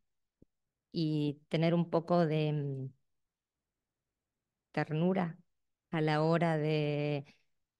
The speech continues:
pensar, eh, en las representaciones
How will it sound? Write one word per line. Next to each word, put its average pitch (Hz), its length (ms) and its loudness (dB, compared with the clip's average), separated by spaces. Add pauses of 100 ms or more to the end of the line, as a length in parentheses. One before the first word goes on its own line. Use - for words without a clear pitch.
(580)
pensar, 170 760 4 (240)
eh, - 560 -4
en 147 540 -2
las 147 100 -4
representaciones 170 1600 4